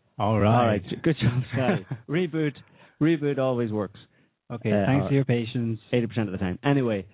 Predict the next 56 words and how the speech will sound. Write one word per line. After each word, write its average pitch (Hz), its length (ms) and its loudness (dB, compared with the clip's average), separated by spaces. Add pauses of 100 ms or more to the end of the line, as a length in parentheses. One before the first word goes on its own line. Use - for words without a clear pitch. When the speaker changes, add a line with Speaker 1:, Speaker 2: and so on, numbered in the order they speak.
(160)
Speaker 2:
we 139 220 2
will, 135 340 -2
let's 151 220 -2
see 135 80 0
if 123 100 -4
we 127 120 -6
can 127 120 -6
go 117 80 -4
back 117 360 -2
to 113 100 -2
what 104 160 -2
we 104 120 -6
were 104 120 -4
doing 104 260 -2
there, 98 200 -2
and 104 280 -4
I 104 60 0
know 107 440 2
some 98 120 -2
people 92 200 -2
didn't 90 240 -2
like 87 220 -2
what 90 140 -2
we 87 80 -2
were 87 80 0
playing 90 400 0
there, 87 160 2
but - 160 0
we're 95 100 4
gonna 92 180 2
play 87 260 0
it 85 40 2
again 87 320 2
anyway, 85 260 4
because 135 500 0 (600)
Speaker 1:
He's 160 140 -4
our 185 120 0
sponsor. 120 640 -2
Speaker 2:
he's 135 140 0
our 143 80 0
sponsor. 156 300 -2
I'm 98 220 -8
not, 110 140 -8 (220)
yeah, 123 180 2 (220)
in 127 140 0
a, - 20 0
in 147 280 0
a 135 40 0 (120)
strange 135 300 -2
sort 104 140 0
of 101 60 -2
way, 98 180 -2
he's 87 180 -8
our 95 140 -2
<laughs> - 20 -4
sponsor. 107 480 -2